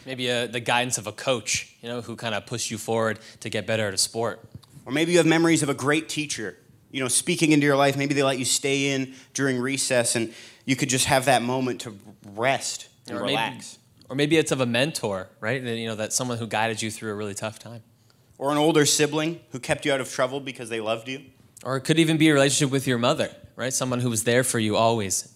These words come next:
Speaker 1: no matter what.
Speaker 2: This is what we have. This is what it means to have the Holy Spirit in us, guiding us.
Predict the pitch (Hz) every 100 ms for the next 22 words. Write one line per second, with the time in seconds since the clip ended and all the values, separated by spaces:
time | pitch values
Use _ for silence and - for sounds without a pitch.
0 | _ _ 110 110 107 110 107 - - _
1 | _ _ - - - 120 196 208 - -
2 | - - - - - 123 120 131 131 127
3 | 113 101 90 - 131 190 208 170 175 156
4 | 151 147 135 123 - - _ _ 123 135
5 | 120 123 120 120 117 - 123 113 107 110
6 | 104 82 - - - _ _ _ _ _
7 | _ - 143 165 139 110 98 - - -